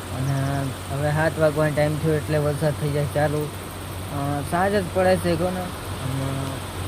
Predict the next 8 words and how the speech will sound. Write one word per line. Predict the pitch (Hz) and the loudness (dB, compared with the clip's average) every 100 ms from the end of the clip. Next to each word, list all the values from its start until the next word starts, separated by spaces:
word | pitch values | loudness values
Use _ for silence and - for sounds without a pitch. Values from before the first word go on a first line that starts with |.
| - - - - - - - - - | -8 -8 -10 -10 -8 -8 -8 -8 -2
આજે | 147 151 | 0 2
પલાળીને | 147 160 170 170 175 170 170 165 165 160 156 | 2 4 4 4 4 0 0 2 2 2 2
રહે | 170 180 175 | 4 6 4
એવું | 165 160 151 | 4 2 2
લાગે | 156 170 175 | 4 6 6
મને. | 156 147 151 160 - - - - - - - 139 | 8 8 6 4 -4 -8 -8 -8 -10 -10 -4 4
આ | 139 | 4
જુઓ, | 127 120 | 4 2